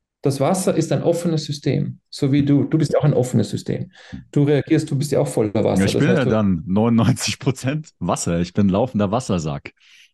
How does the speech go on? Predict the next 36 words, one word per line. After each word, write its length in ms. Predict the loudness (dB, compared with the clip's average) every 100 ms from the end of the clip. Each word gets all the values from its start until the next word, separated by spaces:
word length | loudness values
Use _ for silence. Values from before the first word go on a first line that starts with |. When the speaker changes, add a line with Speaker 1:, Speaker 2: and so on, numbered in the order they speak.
| -10
Speaker 2:
Ja. 160 | -10 0
Speaker 1:
Ja, 180 | 2 2
genau. 560 | 4 4 4 2 2
Und 280 | 0 0 0
du 40 | 0
reagierst 380 | 2 2 0
natürlich 300 | 2 2 0
auf 80 | 2
alles. 440 | 2 0 -2 -6 -2
Und 160 | 2
jetzt 180 | 2 2
ist 100 | 2
so, 100 | 2
wenn 100 | 2
ich 100 | 0
jetzt 180 | -2 -2
diesen 200 | 0 0
Shungit, 420 | 2 2 2 0
den 100 | 0
ich 100 | 0
gerade 140 | 0 2
auf 60 |
den 60 | 2
Boden 220 | 2 2
runtergeschmissen 520 | 0 -2 -2 -2 0
habe, 120 | 0
aber 100 | 0
ich 80 | -2
habe 120 | -2
noch 120 | 0 0
einen, 160 | 0 -4 -20 -8
ähm, 360 | 0 2 0 -4 _ _ _ _ _ -4
reingebe, 720 | 0 2 4 4 4 2 0 _ _ _ _ _ -20 -20 _ _ _ _ _
dann 200 | 0 2
habe 220 | 2 2
ich 300 | 2 2 -2